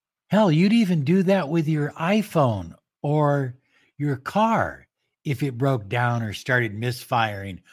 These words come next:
or didn't start. You wouldn't just say, "Well, have, have the tow truck come and pick this car up and throw it in the junkyard," especially if you like the car, especially if you loved the car.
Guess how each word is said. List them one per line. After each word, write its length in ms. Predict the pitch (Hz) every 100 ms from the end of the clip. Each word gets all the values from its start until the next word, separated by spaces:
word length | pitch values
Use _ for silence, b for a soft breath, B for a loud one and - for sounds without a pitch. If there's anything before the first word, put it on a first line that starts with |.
| b
or 100 | 113
didn't 320 | 110 123 104
start. 480 | 95 - 120 95 - _ b
You 100 | 139
wouldn't 240 | 170 202 139
just 240 | 139 131
say, 360 | 151 139 120 - b b
"Well, 140 | 143 127
have, 340 | 165 202 165
have 220 | 139 214
the 80 | 202
tow 200 | - 202
truck 380 | 190 185 147 -
come 200 | 160 175
and 140 | 143
pick 200 | 139 175
this 180 | 170 139
car 240 | - 147 151
up 200 | 147 135
and 180 | 110
throw 180 | - 160
it 60 | 160
in 100 | 147
the 80 | 117
junkyard," 720 | 147 147 - 60 50 - 73 _ _ _ _
especially 400 | - 202 233 247
if 80 | 151
you 80 | 127
like 260 | 123 214 -
the 80 |
car, 460 | 214 120 92 69 - _ _ -
especially 840 | - - 160 - 135 107 85 - _ _
if 220 | 120 -
you 100 | 95
loved 720 | 85 87 110 117 90 - - -
the 100 | 82
car. 460 | 87 78 62 -